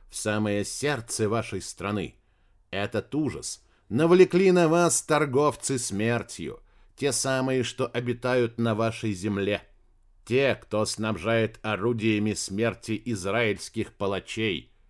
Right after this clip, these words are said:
Ваши правители оказались глухи к рыданиям бездомных.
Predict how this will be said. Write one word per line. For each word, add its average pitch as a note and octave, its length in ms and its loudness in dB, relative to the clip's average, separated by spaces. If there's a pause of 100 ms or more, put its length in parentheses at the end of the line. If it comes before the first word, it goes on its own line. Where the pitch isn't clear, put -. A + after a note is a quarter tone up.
(360)
Ваши G#2 440 -4
правители F#2 720 -4 (240)
оказались A#2 720 0
глухи C3 720 -2 (300)
к - 60 -6
рыданиям B2+ 720 2
бездомных. A2 920 0